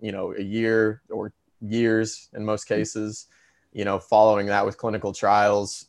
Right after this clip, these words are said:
Speaker 1: following the, the long-term effects, the side effects. And so people like myself, I'm very pro-vaccine.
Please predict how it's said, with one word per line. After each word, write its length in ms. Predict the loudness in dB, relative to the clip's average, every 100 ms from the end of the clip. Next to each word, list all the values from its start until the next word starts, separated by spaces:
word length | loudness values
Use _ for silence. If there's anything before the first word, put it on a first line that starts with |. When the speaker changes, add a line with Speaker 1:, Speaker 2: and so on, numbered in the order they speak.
| _ 0
Speaker 1:
following 480 | 4 4 2 -2 -2
the, 240 | -2 -2
the 300 | -4 -4 -6 _ -6
long-term 440 | -4 -4 -4 -8
effects, 480 | -4 4 6 6 0
the 100 | -10
side 300 | 0 2 2
effects. 600 | 2 2 2 2 -4 -18 _ _ _ _ -12
And 100 | -2
so 180 | 0 2
people 380 | 2 2 4 6
like 300 | 4 2 -4
myself, 640 | -4 2 4 4 2 -4
I'm 140 | -6 0
very 200 | 0 0
pro-vaccine. 1160 | 0 2 2 -2 -2 2 2 2 -6 -8 -12